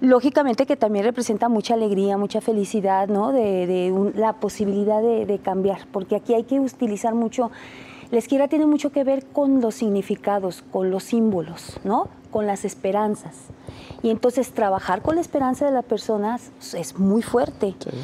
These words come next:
Speaker 1: porque implica entonces, si tú, si yo como gobierno de izquierda tengo el paso libre para hacer todas mis mejoras estructurales, para mover la estructura de manera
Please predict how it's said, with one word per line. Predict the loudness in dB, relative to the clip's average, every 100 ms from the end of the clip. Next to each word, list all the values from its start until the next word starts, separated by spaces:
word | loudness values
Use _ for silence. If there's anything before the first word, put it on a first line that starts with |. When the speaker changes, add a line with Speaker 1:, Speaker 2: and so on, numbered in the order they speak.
| -12 -14 2
Speaker 1:
porque | 2 4 2
implica | 2 2 2 2 0
entonces, | 0 2 2 2 2 0 -2 -16 -20 -20 -20 -20 -18
si | -2 0
tú, | 2 2 2 0 -4 -6
si | -4 -2 -2 -4 -20 -20 -12
yo | 0 2 4
como | 2 2
gobierno | 2 0 0
de | 0
izquierda | 0 0 2 2
tengo | 0 2 2 2 -2 2
el | 2 0 -8 -20 -2
paso | 2 2 2 2 4
libre | 4 4 4 4 0
para | 2 0 0
hacer | 2 0 2
todas | 2 2 2 2
mis | 2 2 2
mejoras | 0 0 0 0 2 2 0
estructurales, | -4 -4 -2 0 2 2 0 0
para | 0 2
mover | 2 2 2 2
la | 2
estructura | 0 -2 2 4 4
de | 2
manera | 0 0 2 0